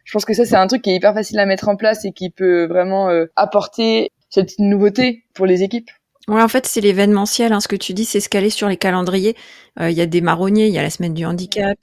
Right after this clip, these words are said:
Speaker 2: euh, il y a la journée de la trisomie. Et c'est aussi de, de participer à toutes ces petites, euh, des, ces petits événements. Euh, donc, euh, je crois qu'il y a des, des crèches dans lesquelles, euh, on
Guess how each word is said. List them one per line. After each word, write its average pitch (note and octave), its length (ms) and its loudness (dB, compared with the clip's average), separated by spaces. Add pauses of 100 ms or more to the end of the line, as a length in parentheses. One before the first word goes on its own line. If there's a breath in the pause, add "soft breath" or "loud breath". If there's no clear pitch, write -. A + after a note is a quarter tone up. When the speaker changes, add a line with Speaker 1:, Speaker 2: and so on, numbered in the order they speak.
Speaker 2:
euh, E3 60 -2
il E3 60 -6
y E3 60 -2
a D#3+ 60 -2
la D#3+ 120 -2
journée E3+ 360 -4
de E3 40 -8
la D#3+ 60 -2
trisomie. G#3 580 2 (360 loud breath)
Et F3 100 -2
c'est F#3+ 180 0
aussi G3+ 360 0
de, F#3+ 340 2
de F3 80 -2
participer - 480 -4
à A3 80 2
toutes A3 180 -12
ces A3 120 -2
petites, - 340 -8
euh, F#3 420 0
des, F3 120 -4
ces G3 120 -4
petits G3+ 220 0
événements. G3+ 540 2 (440 soft breath)
Euh, E3+ 320 -2
donc, F3 360 -6
euh, F3 180 -2
je E3+ 80 -6
crois G3+ 140 -6
qu'il F#3+ 160 -4
y - 0 -
a E3+ 40 -2
des, E3+ 220 -2
des E3 140 -4
crèches G3 260 -4
dans F#3 100 -4
lesquelles, F#3 460 -2
euh, E3 320 -4 (420 loud breath)
on E3 220 -6